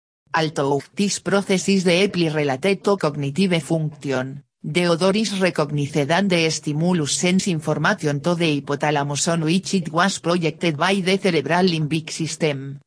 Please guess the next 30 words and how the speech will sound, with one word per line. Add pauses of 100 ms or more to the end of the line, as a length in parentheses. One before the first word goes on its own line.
who
it
adjusts
the
autonomic
nervous
system
and
the
internal
secretory
system, (200)
giving
a
series
of
vital
reactions
in
the
hippocampus
or
amygdaloid
body, (160)
such
as
the
discharge
of
neurotransmitters.